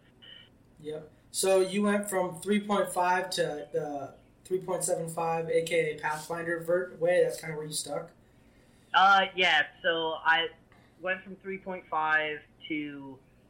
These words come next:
Speaker 2: uh, when I joined the military, uh, one of my buddies introduced me to Pathfinder, and that's pretty much where I stuck. I've only recently gotten into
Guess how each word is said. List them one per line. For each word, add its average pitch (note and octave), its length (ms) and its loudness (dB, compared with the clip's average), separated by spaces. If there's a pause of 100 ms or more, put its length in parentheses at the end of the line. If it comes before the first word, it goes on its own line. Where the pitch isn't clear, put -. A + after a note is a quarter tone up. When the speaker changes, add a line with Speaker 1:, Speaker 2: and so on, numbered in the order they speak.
(240)
Speaker 2:
uh, B2+ 280 4
when C3+ 160 -4
I C3+ 100 2 (100)
joined D3 340 -4
the - 80 -4
military, B2+ 960 0 (120)
uh, A#2+ 300 -4 (260)
one B2+ 120 -4
of C3 60 -4
my B2+ 100 0
buddies B2+ 320 -2
introduced B2 540 -12
me A2+ 80 -14
to A2+ 80 -18
Pathfinder, C#3 680 -2 (640)
and A#2+ 380 -4
that's B2+ 300 4
pretty E3 180 2
much D3+ 240 0
where C#3 180 6
I B2+ 100 2 (140)
stuck. C#3 260 2 (220)
I've C#3+ 100 2
only C#3+ 240 -4
recently B2 600 -10
gotten A#2 320 0
into A2 160 -14